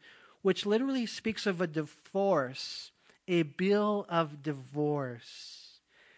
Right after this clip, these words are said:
You see, that day of falling away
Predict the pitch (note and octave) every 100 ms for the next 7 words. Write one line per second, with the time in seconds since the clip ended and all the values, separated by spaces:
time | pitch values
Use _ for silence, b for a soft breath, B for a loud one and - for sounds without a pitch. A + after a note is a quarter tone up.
0 | b b G3+ - B3 A#3+ G3+ A3 B3+ A#3+
1 | F3+ G#3 G#3 F#3 E3 D3 - F3 - -
2 | F#3 F#3 G3 G3 F#3 E3 D#3+ F3 D#3+ C3+
3 | B2+